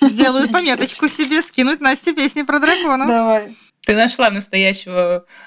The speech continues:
Speaker 3: фана драконов, да?
Speaker 1: Э, я фанат драконов антропоморфных. Это мой из-, фетиш, если хотите, с подросткового возраста. Поэтому,
Speaker 2: Да, понимаю.
Speaker 1: м, ну, простите мне эту слабость. Вот. И, э, снова мой вопрос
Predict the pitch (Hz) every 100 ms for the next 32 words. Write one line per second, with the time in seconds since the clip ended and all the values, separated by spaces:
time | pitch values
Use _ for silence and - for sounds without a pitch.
0 | - _ - 196 185 175 185 190 180 165
1 | 160 208 285 285 _ - - - 214 170
2 | 240 285 - 277 269 277 233 247 - 285
3 | 277 247 - 240 240 233 247 247 247 -
4 | 220 208 220 - 220 226 220 214 208 202
5 | 214 320 330 262 247 - 247 233 - 226
6 | - 214 202 202 - 196 208 214 - 247
7 | 240 180 151 160 - 160 175 175 - 180
8 | 180 180 170 160 - 208 208 208 247 247
9 | 233 226 220 208 226 247 233 - 185 165
10 | 185 180 175 185 240 254 196 - - -
11 | - - - - 202 220 220 226 180 -
12 | 208 254 294 254 226 220 - 277 208 208
13 | 202 220 269 311 349